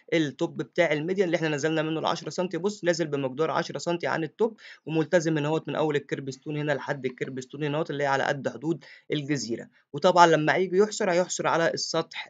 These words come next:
الصغير، فهيلتزم بالمنطقة اللي قدام حضرتك ديت. طيب، نبدأ بقى يلا نحسبه الكميات. فهتبدأ تضغط على أي سيكشن وتخش من كومبيوت ماتيريال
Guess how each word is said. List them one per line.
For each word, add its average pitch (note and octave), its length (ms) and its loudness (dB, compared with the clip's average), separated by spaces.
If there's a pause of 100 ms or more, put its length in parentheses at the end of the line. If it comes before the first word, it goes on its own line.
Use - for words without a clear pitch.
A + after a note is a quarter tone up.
الصغير، E3 920 2
فهيلتزم D#3+ 640 0
بالمنطقة D3 680 0
اللي C#3+ 160 -2
قدام C#3+ 320 -4
حضرتك C#3+ 500 -6 (320)
ديت. A#2+ 280 -2 (100)
طيب، A2+ 320 -2
نبدأ D#3 300 0
بقى D#3 240 6
يلا D3+ 280 0
نحسبه B2+ 340 -8
الكميات. E3+ 600 -2
فهتبدأ E3+ 360 -2
تضغط E3 280 -2
على C#3 160 -2
أي E3 140 -2
سيكشن G#3 440 -6 (280)
وتخش E3 420 -4
من D3+ 260 2 (280)
كومبيوت D3 460 2
ماتيريال G#3 520 2